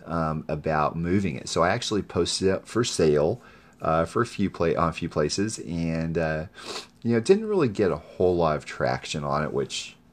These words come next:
you know, I, I think, I really do think you might need eBay to get your, your most money for that card,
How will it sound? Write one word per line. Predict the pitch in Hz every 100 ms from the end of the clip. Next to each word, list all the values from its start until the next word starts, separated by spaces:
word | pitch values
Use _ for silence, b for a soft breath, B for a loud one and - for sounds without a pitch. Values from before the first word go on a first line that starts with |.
| -
you | 82
know, | 71
I, | 69 -
I |
think, | 73 95 85
I | 95
really | 120 95 82
do | 71
think | 85 80
you | 78
might | 78 67
need | 76 73 73 80 B B B -
eBay | 87 82 76 71
to | 73
get | 76
your, | 71 73 73 85 - - - -
your | 98 85
most | 82 73 -
money | 80 73 69 69
for | -
that | 69 -
card, | - 73 71 71